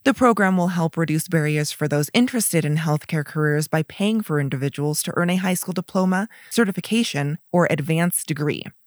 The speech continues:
Since U C Health will be paying for the education once employees are hired, a high school diploma or G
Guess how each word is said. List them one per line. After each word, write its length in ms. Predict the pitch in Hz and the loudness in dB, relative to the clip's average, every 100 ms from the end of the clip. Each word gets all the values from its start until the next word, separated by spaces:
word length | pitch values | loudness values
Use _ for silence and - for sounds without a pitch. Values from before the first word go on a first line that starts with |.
| _ _ _ _ _ _ _ - | _ _ _ _ _ _ _ -8
Since 320 | - 240 214 | 2 2 4
U 100 | 208 | 2
C 200 | - 180 | 2 2
Health 220 | 175 160 | 2 2
will 100 | 175 | 2
be 120 | 165 | 0
paying 300 | 156 180 151 | 0 2 2
for 240 | 151 233 277 | 0 2 2
the 160 | 202 | 4
education 640 | 156 - - 143 143 151 143 | 2 0 -6 -4 0 0 2
once 200 | 147 143 | 0 0
employees 400 | 147 147 143 139 | -2 0 0 0
are 80 | |
hired, 480 | 143 233 240 170 160 - - - | -2 -2 0 -2 -4 -6 -14 -4
a 100 | 175 | -2
high 240 | 190 226 | 0 0
school 240 | - - 214 | 0 -4 -4
diploma 500 | 190 - 160 151 - | -4 -2 0 2 2
or 200 | 156 156 | 0 -2
G 180 | 151 | -2